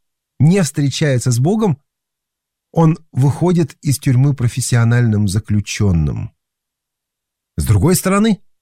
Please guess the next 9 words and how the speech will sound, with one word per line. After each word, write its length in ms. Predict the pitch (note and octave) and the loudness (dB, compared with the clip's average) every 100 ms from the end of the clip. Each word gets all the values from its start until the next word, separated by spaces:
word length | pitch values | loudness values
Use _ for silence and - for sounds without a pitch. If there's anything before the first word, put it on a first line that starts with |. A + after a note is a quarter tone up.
| _ _ _ - | _ _ _ -4
если 240 | A#2 A#2+ | -2 0
человек 380 | A#2+ B2+ C3+ B2 | 0 0 0 0
попал 480 | - B2+ - D#3+ C3+ | -2 -2 0 0 0
в 80 | F#2 | 0
заключение, 720 | F#2+ - A#2+ - C#3+ G#2 F2+ | -2 0 -2 0 0 0 -2
попал 360 | E2 G#2+ D3+ C#3 | -4 -4 -2 -2
в 60 | |
тюрьму 420 | - A2+ B2+ A2+ - _ _ - | -2 0 2 0 -4 _ _ -12
безвинно, 1000 | F#2 G2 D3 G#2 A#2 E3+ A3+ G3 A2+ | -4 0 2 2 2 2 2 2 0